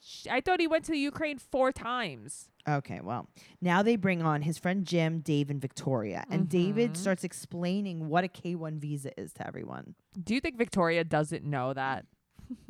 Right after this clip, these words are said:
Speaker 2: Victoria said that she's keeping him on the hook as a backup plan and that Lana gets a percentage of the money on the website. And David's like, "No, you're wrong.
Speaker 1: But
Speaker 2: You're
Speaker 1: I don't
Speaker 2: wrong."
Speaker 1: understand. What does he think the money goes to?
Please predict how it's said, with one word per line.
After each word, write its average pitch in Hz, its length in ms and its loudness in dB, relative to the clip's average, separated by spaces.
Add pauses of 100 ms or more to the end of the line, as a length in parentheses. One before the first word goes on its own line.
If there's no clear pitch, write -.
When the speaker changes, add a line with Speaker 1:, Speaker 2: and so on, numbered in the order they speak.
Speaker 2:
Victoria 214 500 2
said 220 140 -6
that 208 120 0
she's 185 300 -4
keeping 220 340 -4
him 214 220 2
on 170 220 2
the 180 80 0
hook 180 160 -2
as 156 100 -4
a 147 60 -2
backup 143 500 -4
plan 101 480 -8 (380)
and 160 200 4
that 165 200 4
Lana 175 340 2
gets 180 240 -2
a 180 60 -2
percentage 240 600 0
of 214 180 2
the 202 80 -2
money 190 300 0
on 175 200 2
the 165 80 0
website. 147 420 -4
And 147 80 -2
David's 156 320 -2
like, 151 180 -2
"No, 190 540 10 (260)
you're 139 160 -4 (220)
wrong. 214 460 8
Speaker 1:
But 302 140 4
Speaker 2:
You're 254 100 2
Speaker 1:
I 330 80 6
don't 403 320 2
Speaker 2:
wrong." 240 240 12
Speaker 1:
understand. 254 320 0
What 240 180 4
does 359 200 -2
he 320 180 0
think 262 400 -4
the 226 80 4
money 196 420 0
goes 165 600 2
to? - 120 -6